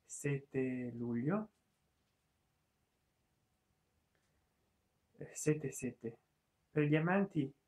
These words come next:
eh, della Cabala e di tutte queste ricami affini,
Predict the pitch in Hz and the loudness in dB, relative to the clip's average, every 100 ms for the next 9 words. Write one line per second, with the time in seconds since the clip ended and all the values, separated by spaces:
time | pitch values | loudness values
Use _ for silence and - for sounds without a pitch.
0 | _ - - - - 127 123 120 117 117 | _ -12 -10 -10 -8 -4 -2 -2 -2 -4
1 | 113 143 143 139 170 165 143 131 127 123 | 0 2 2 4 6 8 6 2 2 0
2 | 120 123 151 147 143 131 - 123 117 123 | -2 -4 -4 -4 -2 -4 -2 -2 -2 -4
3 | _ _ _ - 131 127 143 143 139 123 | _ _ _ -10 -4 -2 0 0 2 0
4 | 110 - 143 120 107 143 | -2 -4 -2 -2 -2 -4